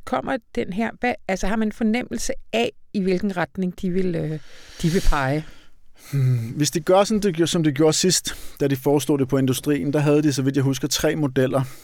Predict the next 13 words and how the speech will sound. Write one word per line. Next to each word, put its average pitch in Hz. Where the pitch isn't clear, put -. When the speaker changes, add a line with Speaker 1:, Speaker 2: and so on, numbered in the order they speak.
Speaker 2:
med 127
en 117
afgift 131
på, 120
øh, 107
hvad 113
hedder 110
det, 101
på -
tre 123
forskellige, 110
øh, 104
niveauer, 196